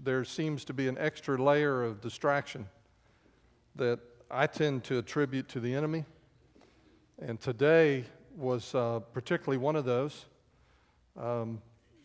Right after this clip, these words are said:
things that don't ordinarily happen, happened. Uh, I wasn't sure I was even gonna have notes this morning. That's okay. We don't have to have notes. I feel like I have to have notes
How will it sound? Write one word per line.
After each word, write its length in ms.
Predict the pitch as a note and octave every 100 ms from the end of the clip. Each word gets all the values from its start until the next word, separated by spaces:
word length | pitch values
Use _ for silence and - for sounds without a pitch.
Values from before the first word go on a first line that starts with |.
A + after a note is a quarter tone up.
| _ _ _ _ _ _ _ _ _ _ -
things 420 | D3+ D#3 D3+ -
that 160 | C3+
don't 200 | C3 D3+
ordinarily 560 | D3 D3 C#3 C#3+ D#3+ D3+
happen, 540 | C#3 D3 C#3+ F#3 E3 D#3 - _ -
happened. 500 | - C#3 C#3+ - F#3+ - - - _ _ _ _ _ - _ _ _
Uh, 280 | A#2 A2+ A2+ A#2 - _ _ _ _ -
I 80 | A#2
wasn't 400 | A#2+ D3+ C#3 -
sure 320 | - D#3+ D#3+
I 100 | D3
was 200 | C#3 C3
even 220 | D#3 D3+
gonna 240 | C#3 C#3+ C3
have 280 | D3+ C3+
notes 580 | B2+ C#3+ E3 F#3 - - - -
this 180 | C#3 -
morning. 320 | D3 D#3+ G3+
That's 220 | C3+ -
okay. 420 | D#3+ - C#3 F#3+ A3+ - _ _ _ _
We 140 | C3+ B2+
don't 140 | D3
have 160 | C#3+ -
to 100 | A#2+
have 220 | F2 C#3+
notes. 400 | C#3 - - - _ _ _ _ _ _ _ _ _ _ _ _ _ _ _
I 100 | A#2
feel 220 | A#2 D3+
like 240 | G#3+ F3 D3+
I 80 | B2+
have 200 | C3 -
to 100 | A#2
have 160 | A#2+
notes 400 | A#2+ B2+ - -